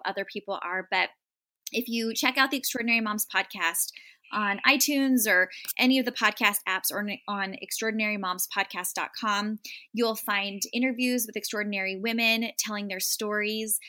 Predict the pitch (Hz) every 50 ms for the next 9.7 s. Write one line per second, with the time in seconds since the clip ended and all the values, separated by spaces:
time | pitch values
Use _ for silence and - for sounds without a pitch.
0 | - - _ - 226 208 226 202 220 226 233 - - 208 214 214 202 202 196 196
1 | 202 208 - - 202 185 196 196 - - 208 202 - - - 202 202 196 196 190
2 | 185 180 - 202 - - - - - - 226 208 214 214 - - - - - -
3 | _ 196 202 233 233 226 214 202 - - 214 202 208 196 190 190 185 190 185 185
4 | 180 175 180 170 - - - - 190 190 - - 196 190 190 175 170 156 - -
5 | _ _ _ _ - 196 190 185 185 - 208 - - 196 196 185 - 196 190 190
6 | 185 185 - - - - 214 208 202 226 - 247 233 214 180 170 165 180 180 170
7 | 165 165 - - - 185 185 185 - - - - - - - - _ - 208 208
8 | 190 180 185 185 185 - - _ - 240 247 - - 285 277 - - 247 220 208
9 | - 202 - 208 190 185 - 202 196 196 196 190 190 185